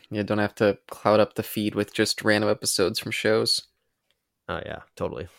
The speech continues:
Speaker 1: Yeah, which I have with some podcasts where it's just, like, it's just kinda irritating to kind of scroll through and try to find things.
Speaker 2: It's for you guys. So please, please, this is for all of you guys. I mean, for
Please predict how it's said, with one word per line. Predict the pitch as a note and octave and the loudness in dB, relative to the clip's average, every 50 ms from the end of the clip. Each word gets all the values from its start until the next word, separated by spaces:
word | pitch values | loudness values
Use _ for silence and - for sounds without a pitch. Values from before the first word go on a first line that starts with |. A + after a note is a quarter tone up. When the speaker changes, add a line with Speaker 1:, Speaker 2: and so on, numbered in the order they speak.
| _ _ _ _ _ _ _ _ _ _ _ _ | _ _ _ _ _ _ _ _ _ _ _ _
Speaker 1:
Yeah, | - - G#2 | -6 -4 -4
which | G2 - - | -2 0 4
I | A2 A2 A2 G#2+ - - | 6 6 6 4 0 -4
have | A2+ - A#2 A#2+ A#2 | -2 2 4 4 4
with | A2+ G#2+ | 4 2
some | - - A#2 G#2+ G2 | 0 0 0 -2 0
podcasts | - - - G2+ G2 - - G2+ G#2 G#2 - - | 2 4 4 4 4 2 2 2 2 2 0 0
where | F#2+ F#2+ F2+ | 2 2 2
it's | D2+ - - - | 2 0 -4 -4
just, | - G2+ G2+ - - - | -4 -4 -4 -4 -2 0
like, | F#2+ F#2+ F2 - - - - - _ _ _ _ | 2 2 0 -2 -4 -14 -20 -20 _ _ _ _
it's | - F#2 - - | -14 -12 -12 -12
just | - - - | -12 -12 -10
kinda | - G#2+ G2 - - | -8 -8 -6 -6 -6
irritating | C#2+ E2+ - - - - - - | -6 -6 -6 -8 -8 -8 -8 -10
to | - | -10
kind | - - - - | -8 -6 -6 -6
of | - | -6
scroll | - - - - - - | -6 -8 -6 -4 -4 -4
through | - - - - | -4 -6 -8 -8
and | - - | -8 -6
try | - - - | -6 -4 -6
to | - | -6
find | - - - F#2+ F2 - A2+ | -6 -6 -6 -6 -6 -6 -8
things. | - - - - - | -10 -10 -8 -2 0
Speaker 2:
It's | D3 E3+ E3+ - - | 0 0 0 0 -6
for | - - G#3 G#3 G3+ | -2 2 4 4 6
you | F#3+ E3 F#3+ A3 A#3+ B3+ A#3+ | 4 4 2 2 2 2 2
guys. | F#3 F3 C#3+ B2+ F#2 F2 E2+ D#2+ D#2+ G2 - - - - - | 4 6 6 6 4 2 -2 -4 -4 -2 -2 -2 -2 -4 -4
So | - - D3 C#3 | 0 2 2 2
please, | - - - A3+ A#3+ F#3 B2 F2+ F2+ F2+ | 2 2 0 4 4 4 4 2 0 -6
please, | - - - - E3+ C3+ G2+ F2+ F2 - | -12 -8 -2 0 2 2 2 0 -2 -4
this | C3+ C3 - | -4 -4 -4
is | D3 C3 B2 | -4 -6 -4
for | - D3 C#3 C3 B2 | -2 0 2 4 6
all | B2 B2+ B2+ | 6 4 4
of | A2 A2+ | 4 2
you | A#2 A#2 G#2+ | 0 0 0
guys. | G2+ F#2+ F#2+ F#2+ F#2 F#2+ G2 G#2+ | 0 0 0 0 0 -2 -2 -4
I | A2 | -4
mean, | A#2 G#2+ F#2+ | -4 -4 -6
for | - - G#2 G2+ F#2 | -8 -8 -10 -10 -10